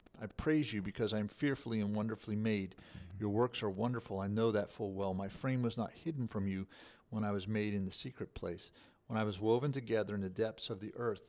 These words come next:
your eyes saw my unformed body. All the days ordained for me were written in your book before one of them came to be." So you've got that idea that,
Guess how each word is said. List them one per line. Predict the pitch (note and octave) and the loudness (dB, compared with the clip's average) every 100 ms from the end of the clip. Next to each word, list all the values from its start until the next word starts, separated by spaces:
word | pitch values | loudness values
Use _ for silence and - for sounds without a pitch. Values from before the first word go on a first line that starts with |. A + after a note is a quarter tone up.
| - | -10
your | A#2+ A2+ | -4 -2
eyes | A2+ A2 | 0 0
saw | - A#2+ A#2 | 0 0 2
my | G#2+ | 2
unformed | G2+ G#2 - A2+ G#2 - | 0 -2 -2 -4 -4 -6
body. | - G#2+ G2+ F#2 - - - | -6 -4 -6 -8 -16 -20 -2
All | A#2 B2+ | 6 6
the | B2+ | 8
days | A2 B2+ B2+ | 8 8 8
ordained | A#2+ G#2 A2+ A#2 | 4 4 4 2
for | - | 0
me | A#2 G#2+ | 0 2
were | F#2+ | 2
written | F#2+ A2 A2 | 2 0 0
in | A2+ | 0
your | A#2+ | -2
book | G#2+ G2+ - | -2 -2 -2
before | - - G#2 | -12 -8 -6
one | G2 G2+ | -4 -2
of | G#2 | -2
them | G#2+ G2 G2 | -4 -6 -6
came | G2 F#2 | -6 -8
to | F2+ F#2 | -8 -10
be." | - F2 - - - - - - | -10 -10 -12 -20 -20 -20 -14 6
So | D3+ | 10
you've | C#3 C3 | 12 10
got | A2 D3+ C#3+ - A2 | 8 6 6 -2 0
that | A#2 B2+ C3 - | 6 6 6 4
idea | B2 A#2+ G#2 A2 G#2+ G2+ | 2 4 2 6 6 6
that, | F#2+ G2+ G#2 | 4 2 0